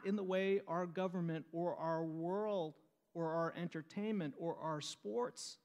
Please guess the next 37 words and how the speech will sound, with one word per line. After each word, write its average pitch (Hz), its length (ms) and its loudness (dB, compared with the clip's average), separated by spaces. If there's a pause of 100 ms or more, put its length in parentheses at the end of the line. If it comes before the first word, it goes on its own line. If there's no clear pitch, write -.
(220)
sees 151 560 -2 (480)
our 151 120 -2
thoughts 135 440 -8
and 147 80 -2
our 139 140 -4 (200)
anger, 127 340 -10 (640)
which 160 260 -2
is, 151 460 0 (100)
it's 202 260 0
okay, 202 760 2 (1080)
right, 160 380 0 (880)
until 196 640 2 (120)
someone 185 340 0
shows 175 640 2
an 175 100 2
Instagram 160 680 -2
with 165 160 -2
a 175 60 -4
gun. 180 380 2 (1300)
And 123 100 -8
then 170 180 0
we 190 120 2
all 190 260 4
applaud, 175 520 2
right, 165 380 0
when 160 120 -4
the 156 80 -6
commissioner 170 460 -4
comes 160 340 -6
in 170 80 0
and 170 340 -2
someone 175 280 -2
has 165 200 -4
to - 60 -10
go 160 160 -4
to 160 60 -4
counseling. 156 640 -4